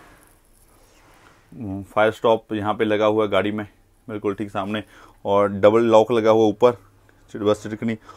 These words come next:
नीचे, और नीचे तीसरा ताला भी लगा हुआ है दोनों तरफ, connector और driver side। ये हम काम, LED lights लगी हुई हैं, या इस light में आप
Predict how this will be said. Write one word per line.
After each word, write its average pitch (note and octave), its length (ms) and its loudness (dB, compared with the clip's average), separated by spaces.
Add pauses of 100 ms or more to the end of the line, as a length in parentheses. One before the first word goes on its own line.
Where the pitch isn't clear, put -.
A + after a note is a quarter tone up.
(180)
नीचे, A#2 420 -2
और G#2+ 260 4
नीचे G#2+ 260 0 (180)
तीसरा A2+ 280 0
ताला A2+ 300 4
भी A2+ 100 2
लगा G#2+ 160 2
हुआ G2+ 160 2
है G2+ 60 -4
दोनों G2+ 240 0
तरफ, G2+ 320 2 (380)
connector G#2+ 280 -2
और G#2+ 200 0
driver G2+ 320 -2
side। A2 320 -4 (1080)
ये G#2+ 120 -4
हम G#2+ 120 -4
काम, G#2 280 -2
LED A2+ 280 -2
lights A#2 280 2
लगी A#2 180 0
हुई A2+ 160 0
हैं, A2+ 80 -4
या A2+ 140 0
इस A2+ 160 -6
light A#2+ 200 0
में A#2 140 -2
आप A2+ 160 2